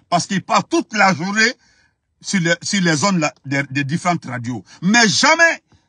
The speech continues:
tu ne, tu ne verras les réunions hebdomadaires. C'est le bas de la belle. Et puis c'est vrai. Donc,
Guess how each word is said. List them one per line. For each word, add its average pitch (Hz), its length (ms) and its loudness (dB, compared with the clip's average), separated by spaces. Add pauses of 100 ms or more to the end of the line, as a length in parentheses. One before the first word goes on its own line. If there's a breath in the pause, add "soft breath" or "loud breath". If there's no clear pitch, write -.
(440)
tu 196 120 -2
ne, 180 100 2
tu 185 220 -4
ne 185 80 2
verras 202 260 0
les 202 120 -2
réunions 165 320 -2
hebdomadaires. 120 600 -8 (220)
C'est - 180 -14
le 185 100 -10
bas 139 160 -8
de 127 100 -12
la 120 140 -6
belle. 135 340 -6
Et 220 80 0
puis 202 200 -8
c'est 170 140 -6
vrai. 139 220 -6 (1700)
Donc, 247 300 2